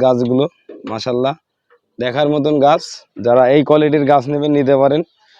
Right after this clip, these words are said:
যারা লিচুর চারা বড় নিতে চান, লটকন নিতে চান, কাঁঠাল নিতে চান, আবার কিছু কাঁঠাল আসছে, এই যে কাঁঠালগুলো আছে জিও ব্যাগে আছে, এটা নিয়ে আমি একটা ভিডিও বানাবো, এটা নিয়ে আর নতুন করে আমি দেখাচ্ছি না, এটা নিয়ে আলাদাভাবে ভিডিও আসবে।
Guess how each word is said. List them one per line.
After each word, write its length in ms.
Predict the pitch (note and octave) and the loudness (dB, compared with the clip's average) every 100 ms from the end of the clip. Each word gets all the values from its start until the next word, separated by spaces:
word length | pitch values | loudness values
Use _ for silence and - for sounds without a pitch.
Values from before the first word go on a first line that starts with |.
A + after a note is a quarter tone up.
| _ A2+ | _ -2
যারা 200 | C#3 C#3 | 0 2
লিচুর 300 | D3+ C3+ C#3+ | 2 0 0
চারা 180 | D#3+ D3 | 0 2
বড় 260 | C#3 C#3+ C#3+ | 2 2 2
নিতে 260 | C#3+ C3 | 0 0
চান, 180 | C#3 C#3 | 0 2
লটকন 420 | C3 B2+ - C#3 | 2 0 0 0
নিতে 220 | C3+ B2 | 2 0
চান, 260 | A#2 C3+ C3 | 0 0 0
কাঁঠাল 340 | B2 B2 C3+ | 0 2 2
নিতে 220 | C3+ B2+ A#2+ | 2 -2 0
চান, 180 | C3+ C3 - _ _ - | -2 -4 -10 _ _ -2
আবার 220 | C3+ C3 | -2 0
কিছু 240 | C3 C#3 | -2 0
কাঁঠাল 300 | C3 B2+ C#3+ | 2 2 2
আসছে, 280 | C3+ - D#3 C#3 B2 - _ _ _ - | 2 0 0 2 0 -6 _ _ _ -8
এই 140 | A2 | -2
যে 280 | B2+ C3 B2+ - A#2 A2+ | 2 2 0 -2 -2 0
কাঁঠালগুলো 440 | C3+ C3+ C3 C#3 | 2 2 2 2
আছে 220 | B2+ D3 | 2 2
জিও 240 | A#2+ C3+ B2+ | 4 4 4
ব্যাগে 260 | C3 B2 | 2 2
আছে, 240 | A#2+ D3 C3 | 0 2 2
এটা 160 | B2+ | 2
নিয়ে 180 | C3+ C3+ | 2 2
আমি 120 | C3+ | 0
একটা 160 | C3 B2+ | 0 0
ভিডিও 340 | A#2 A#2+ B2+ | 0 0 2
বানাবো, 320 | A#2+ B2 A#2 D#3 _ _ _ _ _ - | 2 0 0 -2 _ _ _ _ _ -6
এটা 160 | A2+ A#2+ | -2 0
নিয়ে 140 | A2+ | 0
আর 180 | A#2 B2 | 0 0
নতুন 340 | B2+ A#2+ B2 | 0 0 0
করে 140 | B2 B2 | 0 0
আমি 140 | B2+ | 0
দেখাচ্ছি 420 | A2 B2 A#2+ C3+ | 0 -2 -4 -4
না, 120 | C3 F3 _ _ _ _ _ - | -4 -6 _ _ _ _ _ -8
এটা 100 | A#2+ | -6
নিয়ে 180 | B2+ B2 | -4 -2
আলাদাভাবে 520 | B2 B2 B2+ B2+ B2 | 0 0 0 -2 -4
ভিডিও 300 | A#2 A#2 A#2+ | -4 0 0
আসবে। 340 | A2+ B2 E3 | 0 -2 -6